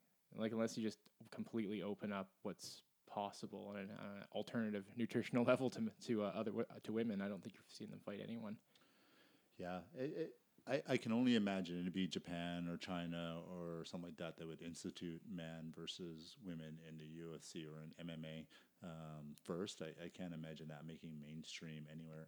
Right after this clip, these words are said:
Speaker 2: I know in Brazil they've done a couple, um, but it's not something you would see normally.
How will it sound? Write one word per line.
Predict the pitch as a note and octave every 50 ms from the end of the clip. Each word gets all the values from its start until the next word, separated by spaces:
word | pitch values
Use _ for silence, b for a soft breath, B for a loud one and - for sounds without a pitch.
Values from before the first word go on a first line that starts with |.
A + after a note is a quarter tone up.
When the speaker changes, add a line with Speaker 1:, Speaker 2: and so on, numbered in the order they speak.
| D#2+ G#2
Speaker 2:
I |
know | A#2 C#3 D3+ C#3+
in | A#2+ G#2
Brazil | G2 E2+ - - F2+ F2+ G2
they've | A2+ A#2 A2+
done | - A#2+ A#2+ B2
a | A#2+ -
couple, | - B2+ B2 - C3+ C#3+ D#3 D#3 B B B B B B B B B _ -
um, | F#2+ F2 E2+ E2 D#2+ D#2+ D#2 D2+ D2+ D2+ D2+ D2 -
but | F#2+ F2
it's | F2 F2 - -
not | G#2+ G2+ F2+ D#2+ - - _ _ _
something | - - - - - E2
you | D#2+
would | D#2 D2+
see | - - E2+ D#2+ D2
normally. | D2 D#2 D#2+ D#2+ D#2 D2+ D2 D2 D2+